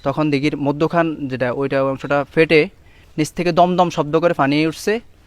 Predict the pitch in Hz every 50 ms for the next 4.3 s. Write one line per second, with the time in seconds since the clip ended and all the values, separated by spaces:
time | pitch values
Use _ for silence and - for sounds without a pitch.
0 | - - - - - - - 135 139 - 190 185 185 - - 202 202 220 220 208
1 | 185 156 160 151 160 160 165 160 160 160 147 - - 143 131 127 127 127 120 139
2 | 147 143 143 139 131 131 123 120 123 120 123 120 113 110 104 - - 110 104 -
3 | - - - - - - - - - - 135 135 147 143 - 151 143 147 147 139
4 | - 143 135 135 135